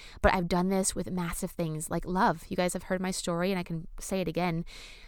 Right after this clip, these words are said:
Finding Dustin, how attached I was to love. And the second I truly let it go and became okay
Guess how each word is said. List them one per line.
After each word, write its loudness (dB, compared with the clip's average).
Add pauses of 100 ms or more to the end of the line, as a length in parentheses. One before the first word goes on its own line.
(160)
Finding 6
Dustin, 2
how 4
attached 2
I 4
was 2
to -2
love. 2
And -2
the -2
second 2
I -4
truly 0
let 2
it -2
go 4
and 2
became -2
okay 0